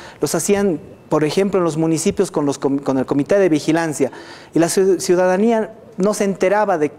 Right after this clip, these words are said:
qué cosas habían rendido cuentas, de qué cosas se habían rendido cuentas. También resultados específicos, concretos, y sobre todo la incorporación en las rendiciones de cuentas del control social. Ese control social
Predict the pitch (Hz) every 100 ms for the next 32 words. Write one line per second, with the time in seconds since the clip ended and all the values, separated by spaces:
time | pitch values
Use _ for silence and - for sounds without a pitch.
0 | - - 220 214 214 185 147 151 156 165
1 | 139 143 143 135 127 127 127 127 - -
2 | - 180 196 226 - 151 143 139 131 127
3 | 131 117 123 113 113 - - - - -
4 | - 175 180 240 226 147 147 139 151 165
5 | 147 196 185 175 151 - 143 - 180 156
6 | 147 131 - 135 160 170 185 165 - -
7 | - - 170 147 180 175 202 190 196 -
8 | - 147 151 147 143 151 135 131 269 254
9 | 160 131 123 127 120 160 151 131 - 143
10 | 139 147 - - 123 117 127 123 139 127
11 | 123 - 107 - - 147 165 151 143 156
12 | 147 143 156